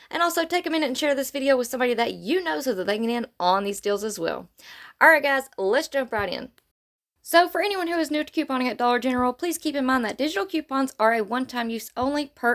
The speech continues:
account. Any glitches that are going on can end at any time, so it's very important to scan each item in the app when you are in the store to make sure that the digital coupons do attach. And also, you want to scan each item to price check because prices do vary from store to store.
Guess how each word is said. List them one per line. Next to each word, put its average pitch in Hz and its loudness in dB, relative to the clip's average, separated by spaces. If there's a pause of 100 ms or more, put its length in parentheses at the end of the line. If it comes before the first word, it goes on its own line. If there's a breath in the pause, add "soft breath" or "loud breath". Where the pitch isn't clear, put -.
account. 220 -6 (420 loud breath)
Any 320 2
glitches 320 -2
that 285 4
are 294 0
going 285 2
on 269 2
can 302 -2
end 262 -4
at 208 -2
any 320 -2
time, 240 -2 (240 loud breath)
so 220 -4
it's 220 -6
very 311 6
important 294 0
to 208 -6
scan 220 -6
each - -4
item 240 2
in 247 -2
the 330 -6
app 240 -2
when 220 -4
you 196 -4
are - -2
in 247 -2
the 339 -4
store 320 2
to 254 -4
make 208 -2
sure 262 -2
that 202 -2
the 185 -2
digital 240 -2
coupons 247 -6
do 208 0
attach. 269 -2 (300 loud breath)
And 262 -4
also, 330 4
you 320 0
want 381 -4
to 370 -8
scan 285 -4
each 277 -4
item 262 -2
to 196 -8
price 262 -2
check 262 -4
because 208 -4
prices 285 -4
do 240 0
vary 220 2
from 190 -10
store 185 -2
to 196 -2
store. - -8